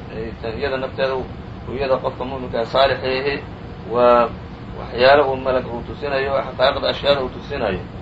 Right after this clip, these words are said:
Marka kan idraageedu waa ka hooseeya, aad buu uga darajo hooseeya, ee, muxuu ahay, nubuwada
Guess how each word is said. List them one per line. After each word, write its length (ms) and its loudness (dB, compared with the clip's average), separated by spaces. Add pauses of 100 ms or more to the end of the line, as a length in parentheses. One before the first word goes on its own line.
Marka 260 -8
kan 180 -2
idraageedu 720 4
waa 180 2
ka 140 6
hooseeya, 480 4
aad 300 10
buu 140 -10
uga 120 -6
darajo 340 -6
hooseeya, 500 2 (540)
ee, 220 -6
muxuu 240 -8
ahay, 200 2
nubuwada 540 2